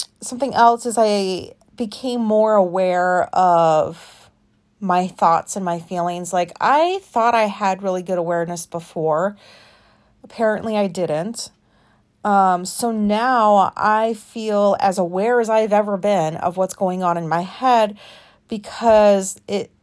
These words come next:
is tied to potential meltdowns. So if I'm having, like, a stressful day, I'm more aware that it was a stressful day, and that's what's contributing to me feeling,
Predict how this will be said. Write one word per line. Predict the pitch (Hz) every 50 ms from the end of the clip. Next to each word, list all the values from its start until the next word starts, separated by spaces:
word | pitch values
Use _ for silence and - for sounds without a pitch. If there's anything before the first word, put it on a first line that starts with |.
| _ _
is | 202 214 214 208 -
tied | - - - - 214 202 202 202 202 190 196
to | - - - -
potential | - - - 202 - - 214 202 - - 180
meltdowns. | 170 180 175 160 202 208 - 175 147 110 69 87 98 104 - - -
So | - - - - 208 202
if | 196 214
I'm | 220 220
having, | 208 - 226 220 208 208 214
like, | 208 202 202
a | 185
stressful | 170 170 - - 196 190 - - - 180 170
day, | 165 180 190 214 196 170 160 156 160 165 - _ _ _ _ _ _ _ _ _ _ _ _ _ _ -
I'm | 226 220 220
more | 220 226 233 233 220
aware | 202 190 190 208 208 214 214 208
that | 190 175 175 -
it | - 190 185
was | 165 170 170
a | 165 170
stressful | 165 - - 160 165 165 - 165 165
day, | 160 160 147 135 143 147 165 - - - - - - - _ _ _ _
and | 196 196 190 185 175 170 170 165 165 165 160 160 - - -
that's | 190 175 - 185 170 147 - - -
what's | 185 165
contributing | - - - - - - 202 170 165 165 165 156 160 165
to | 160 - - 190 170
me | 165 165 165
feeling, | 165 165 - 185 170 160 160 160 160 156 160 160